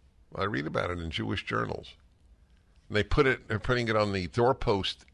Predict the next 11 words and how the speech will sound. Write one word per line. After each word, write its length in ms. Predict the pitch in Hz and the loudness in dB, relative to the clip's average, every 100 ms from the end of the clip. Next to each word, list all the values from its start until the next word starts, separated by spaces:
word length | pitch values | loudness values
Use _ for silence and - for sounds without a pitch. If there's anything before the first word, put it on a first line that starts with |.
| - | -2
inside 520 | 180 - 113 - 76 | 0 0 0 -2 -4
the 80 | 78 | -4
house. 400 | 76 - - - - _ _ _ - - _ _ _ - - | -6 -8 -14 -20 -20 _ _ _ -20 -20 _ _ _ -16 -14
And 180 | 76 - | -14 -12
the 80 | 71 | -8
whole 160 | 78 82 | -6 -6
point 400 | - 104 101 - | -6 -6 -6 -8
is 120 | - | -6
outside 420 | 80 76 - 50 | -6 -6 -10 -12
the 80 | - | -12
house. 320 | 65 - - | -14 -14 -20